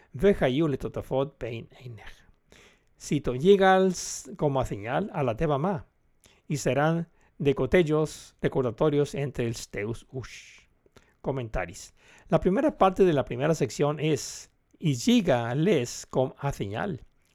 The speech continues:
La segunda parte de la primera sección es, "Sobre la teba ma". La primera parte de la segunda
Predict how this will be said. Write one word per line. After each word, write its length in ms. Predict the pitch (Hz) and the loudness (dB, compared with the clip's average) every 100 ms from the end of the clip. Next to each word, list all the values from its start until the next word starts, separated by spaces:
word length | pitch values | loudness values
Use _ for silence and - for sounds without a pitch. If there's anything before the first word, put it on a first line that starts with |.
| - | -4
La 120 | 135 | -2
segunda 680 | 147 113 180 180 175 160 - | 0 0 2 4 2 2 2
parte 360 | 147 151 - | 2 2 0
de 100 | 139 | 0
la 100 | 120 | 0
primera 300 | - 107 123 | -2 -6 -4
sección 440 | 143 151 - 143 147 | -4 -6 -2 -2 0
es, 380 | 147 127 - - _ - - _ | 0 -2 -6 -18 _ -20 -20 _
"Sobre 400 | - - 143 143 | -2 2 4 4
la 140 | 123 104 | 2 0
teba 300 | 190 180 117 | 2 2 0
ma". 380 | 147 190 110 _ _ _ _ | -2 -4 -8 _ _ _ _
La 160 | - 127 | -2 0
primera 340 | 127 160 - | 0 0 4
parte 240 | 156 156 | 2 4
de 100 | 143 | 2
la 80 | 113 | 0
segunda 720 | - 98 110 185 190 92 - | -2 -2 2 4 4 0 -6